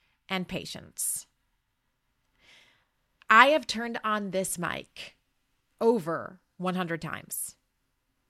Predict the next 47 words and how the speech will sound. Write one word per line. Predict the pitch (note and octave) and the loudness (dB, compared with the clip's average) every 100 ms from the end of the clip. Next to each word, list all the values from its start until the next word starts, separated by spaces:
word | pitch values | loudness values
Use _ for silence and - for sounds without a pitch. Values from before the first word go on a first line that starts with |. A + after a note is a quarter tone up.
| _ _ _ _ | _ _ _ _
I | G3+ | 2
have | G#3+ F3+ - | 2 0 -4
prayed | A3 G3+ F#3 E3+ | 0 0 0 -2
over | F3+ E3+ E3+ E3 | -4 -2 -2 -2
what | F3 | -4
to | F#3 | -6
say | - - F#3+ E3+ | -6 -4 -2 -2
on | - E3 - | -4 -6 -8
each | F#3+ E3+ - | -8 -8 -6
episode | F3+ F#3 F3+ D#3+ - | -6 -4 -4 -4 -2
over | F#3 F3+ F#3+ | -4 -2 -4
one | E3+ E3+ | -4 -8
hundred | D#3 F#3 F#3 E3+ F3 F3 | -6 -8 -6 -6 -6 -6
times. | F#3+ F3 D3+ D3+ | -8 -6 -6 -4
I | F3 | -4
have | E3 | -4
made | F3+ F3+ E3+ - - - - | -2 -2 -4 -10 -18 -20 0
over | G#3+ G3 G3+ | 2 4 4
one | F3+ | 2
hundred | F#3+ G3+ G3 F3+ | 0 0 0 0
sets | - F3+ - | 0 0 2
of | F#3 F3 - - - | 0 0 -8 -20 -10
show | - - B3 | 0 6 6
notes, | A#3+ F3+ D3+ - | 6 2 -2 -2
over | G3 F3+ F#3 | -2 0 0
one | F#3 | 0
hundred | F#3+ G3+ G#3 G3 | -4 -4 -4 -2
scripts, | - - A#3+ - | -4 0 -2 0
and | F#3 | -2
discussed | F3+ - - A3 - | -2 -2 2 2 0
back | - - A3 | 8 8 8
and | A#3 | 0
forth | G#3+ B3 G#3+ F#3 | -4 0 2 0
the | G#3 - | -2 2
edits | G#3+ G#3+ - | 4 4 -2
between | G#3 G#3+ F#3+ | -4 -2 0
Lauren | G3 G#3 G3 | 2 0 0
Joseph, | G#3 G3+ G#3 F#3+ | -2 0 -2 -4
our | - F#3+ - | 0 0 0
audio | F3 F#3+ G3 F#3 | -2 0 0 0
engineer, | F3+ F3+ F3+ F#3 | -2 -4 -2 -2
and | - F3+ | -2 -4
Ed | - G3+ F#3+ | 0 0 0
Gilbreth, | G3 G3 G3 F3+ - | -2 -2 -2 -4 -2
our | F#3+ | -4
executive | F3+ D#3 F#3 G3 G3+ F3 | -4 -2 -2 0 -4 -4
producer, | F#3 F3+ F#3+ G3 E3+ | -6 -6 -4 -2 -4